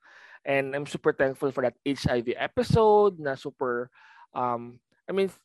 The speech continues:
like I said, ano pa rin naman ang homophobia, ang stigma against H I V, uh, people living with H I V, pero at least, um, kung meron man silang, uh, isa or dalawang tao or limang tao na nabago yung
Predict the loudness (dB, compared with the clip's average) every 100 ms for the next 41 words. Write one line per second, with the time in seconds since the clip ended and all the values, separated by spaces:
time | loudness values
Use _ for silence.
0 | _ -4 -2 0 0 0 -8 _ _ _
1 | -6 -4 -2 0 0 0 0 0 -2 -2
2 | 0 0 0 2 2 0 -2 -6 -6 -8
3 | -8 -10 -6 -4 -2 -4 -4 -8 -8 -12
4 | -10 -10 -12 -10 -10 -8 -4 -2 -2 -6
5 | -4 -4 -4 -6 -6 -4 -4 -2 -2 0
6 | -2 -4 0 0 2 0 -2 -6 _ _
7 | _ _ _ -6 -6 -2 -2 -4 -8 -8
8 | -8 _ _ 2 2 2 0 4 6 6
9 | 2 0 0 -2 -4 0 0 -2 -8 -4
10 | -4 -2 0 4 4 4 0 -2 -2 0
11 | 0 0 -2 -6 -10 -10 -6 -6 -4 -4
12 | -4 -6 -4 0 0 -2 -4 -4